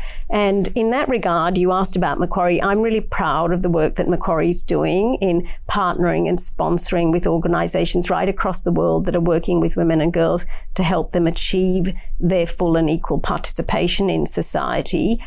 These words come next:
Um, and, you know, we're focusing really on developing an internal and external pipeline of women and people from underrepresented groups generally at all levels, um, to basically continue,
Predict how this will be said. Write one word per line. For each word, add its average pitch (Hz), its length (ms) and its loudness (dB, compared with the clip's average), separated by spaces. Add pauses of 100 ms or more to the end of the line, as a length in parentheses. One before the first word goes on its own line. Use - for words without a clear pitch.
(240)
Um, 170 420 2 (140)
and, 170 420 2
you - 80 0
know, 165 100 0
we're 175 120 2
focusing 180 720 0
really 160 240 2
on 160 160 2
developing 165 440 2
an 165 100 0
internal 180 580 2
and 165 180 2
external 170 640 0
pipeline 160 760 0 (220)
of 214 220 -2
women 165 560 0 (260)
and 220 340 0
people 185 240 0
from 156 280 0
underrepresented 160 960 0
groups 156 340 -2
generally 170 480 0
at - 240 0
all 180 400 2
levels, 170 640 0 (380)
um, 160 400 2 (320)
to 196 80 0
basically 220 560 0
continue, 180 1000 0